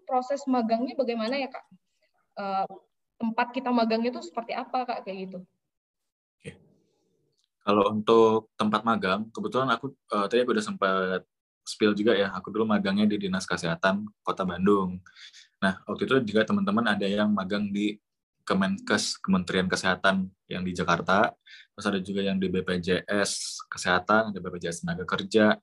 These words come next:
Speaker 2: ada juga yang di, apa, B N N gitu. Terus ada yang di B K K B N. Banyak banget sih. Dari, dari pilihan-pilihan tempat magang itu aja kita udah,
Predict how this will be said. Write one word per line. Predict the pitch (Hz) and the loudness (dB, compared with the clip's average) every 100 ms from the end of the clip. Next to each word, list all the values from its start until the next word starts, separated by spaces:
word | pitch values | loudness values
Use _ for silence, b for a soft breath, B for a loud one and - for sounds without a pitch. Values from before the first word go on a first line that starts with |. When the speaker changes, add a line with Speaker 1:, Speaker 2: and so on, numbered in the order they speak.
| _ _ _ - | _ _ _ -6
Speaker 2:
ada | 92 90 | -4 -4
juga | 92 98 | -4 0
yang | 95 92 92 | 0 0 -2
di, | 87 90 92 90 87 85 | 0 -2 -2 -2 -2 -2
apa, | - 110 | 0 2
B | 104 95 98 | 2 2 2
N | |
N | 107 104 104 104 - | 2 2 0 -4 -6
gitu. | 85 87 85 B B B B _ - | -14 -14 -14 B B B B _ -2
Terus | 95 95 - | 0 0 -4
ada | 98 92 92 | -4 0 0
yang | 90 92 92 | 0 -2 -2
di | 87 92 92 92 90 | -2 -2 -2 -2 0
B | 90 | 0
K | 87 87 | 0 0
K | 92 | 2
B | 98 104 | 4 4
N. | 104 101 101 - | 4 0 -4 -2
Banyak | 95 110 | 2 2
banget | 135 151 - | 4 2 2
sih. | 98 _ b b _ | -8 _ b b _
Dari, | 110 107 113 117 117 - _ - | 4 4 6 4 4 2 _ -4
dari | 107 107 113 | 0 2 0
pilihan-pilihan | - 117 110 110 113 110 107 | -2 -4 -2 -4 -2 -2 -2
tempat | - 104 | -2 -4
magang | 110 104 107 104 | 0 0 0 -2
itu | 110 | -4
aja | 135 | -6
kita | 143 131 | -4 -2
udah, | 107 | -4